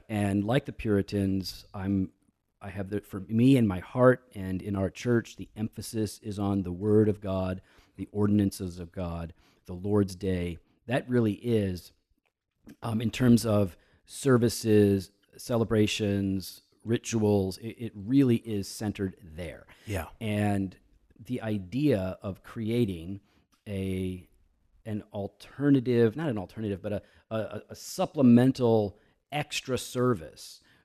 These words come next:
Speaker 1: where that, where it, it functions a little bit like a sacrament.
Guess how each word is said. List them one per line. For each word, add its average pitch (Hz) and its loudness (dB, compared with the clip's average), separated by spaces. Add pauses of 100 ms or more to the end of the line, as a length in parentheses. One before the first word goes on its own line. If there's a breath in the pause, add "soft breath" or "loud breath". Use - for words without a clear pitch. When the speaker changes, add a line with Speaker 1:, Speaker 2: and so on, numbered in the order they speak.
Speaker 1:
where 101 0
that, 117 -10
where 131 0
it, - 0 (340)
it 113 -18 (380)
functions 175 -2
a 117 -12
little 175 0
bit 113 -2
like 90 -12
a 92 -16
sacrament. 95 -8